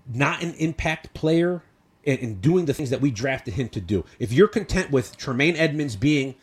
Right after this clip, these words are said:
an average to decent linebacker who's a liability in coverage, who's a terrible blitzer, who is slow to react, who needs help up front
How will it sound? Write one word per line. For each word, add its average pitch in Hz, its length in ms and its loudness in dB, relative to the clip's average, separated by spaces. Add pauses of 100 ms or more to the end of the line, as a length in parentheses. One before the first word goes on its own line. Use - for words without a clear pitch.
(320)
an 82 100 -8
average 143 400 0
to 139 80 -4
decent 131 460 -2
linebacker 98 720 -4 (1040)
who's 135 180 4
a 123 60 0
liability 139 600 4
in 139 60 -2
coverage, 92 560 0 (260)
who's 139 180 6
a 113 60 0
terrible 160 600 2
blitzer, 117 560 -2 (600)
who 127 400 6
is 110 200 -2
slow - 480 2
to 180 80 4
react, 131 680 2 (580)
who 135 180 4
needs 151 380 2
help - 520 2
up - 160 2
front 151 360 -4